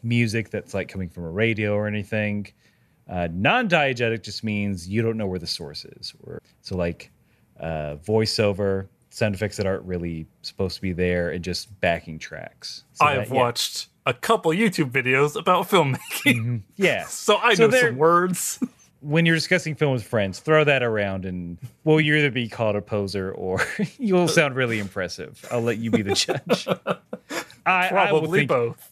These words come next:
Speaker 2: <laughs>
Speaker 1: Uh, yeah. Also, the, the dogfight has my favorite, my absolute favorite thing in, like, any sort of aerial combat is when the bullets are flying and
Speaker 2: Mm.
Speaker 1: there are trails and the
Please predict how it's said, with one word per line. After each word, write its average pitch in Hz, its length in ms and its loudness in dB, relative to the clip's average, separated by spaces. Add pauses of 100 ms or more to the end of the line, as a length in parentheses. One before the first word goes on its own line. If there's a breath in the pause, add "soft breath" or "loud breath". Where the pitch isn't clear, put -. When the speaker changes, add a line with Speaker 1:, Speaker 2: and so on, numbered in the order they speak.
(120)
Speaker 2:
<laughs> - 380 -6
Speaker 1:
Uh, 175 340 4
yeah. 104 420 -2 (520 loud breath)
Also, 156 320 6
the, 131 300 0
the 123 120 -4
dogfight 127 640 0
has 113 240 -2
my 110 160 2
favorite, 117 880 -2 (180)
my 117 120 -2
absolute 117 440 -4
favorite 120 520 0
thing 95 480 -2 (100)
in, 117 80 -4
like, 98 240 -2
any 110 160 -2
sort 104 160 -2
of 90 160 -6
aerial 107 340 2
combat 90 640 -2 (560 loud breath)
is 107 240 -2
when 113 320 0
the 104 60 -6
bullets 135 400 2
are 123 80 -4
flying 120 580 2
and 101 80 -10 (440 soft breath)
Speaker 2:
Mm. 160 260 6
Speaker 1:
there 110 80 2
are 107 60 -2
trails 120 760 0
and 143 260 0
the 143 100 0